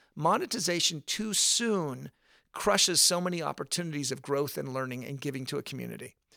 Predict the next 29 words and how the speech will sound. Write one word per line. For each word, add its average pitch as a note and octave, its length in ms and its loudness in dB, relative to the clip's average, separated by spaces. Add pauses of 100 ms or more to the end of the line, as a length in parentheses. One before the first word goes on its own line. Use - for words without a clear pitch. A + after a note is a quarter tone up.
(280)
You're C#3+ 80 -12
trying E3+ 200 2
to D#3 80 -4
take - 320 0
out F3+ 160 4
of E3+ 80 2
that D3+ 160 0
community. B2+ 440 -8
Amanda D#3 300 -2
Palmer D#3 400 -2
is C3 100 -2
an B2+ 100 -6
artist C3+ 340 -2
out C3 120 -2
there. A2+ 120 -4
I A#2+ 40 -4
do B2+ 120 -8
not C#3 180 -4
listen E3+ 220 -2
to E3 80 -2
her E3 60 2
music, D#3+ 380 0
but - 100 -4
she's C3+ 220 -2
got - 180 -4
a B2 40 -8
fantastic - 880 -4
ted D3 240 -2
Talk - 320 -8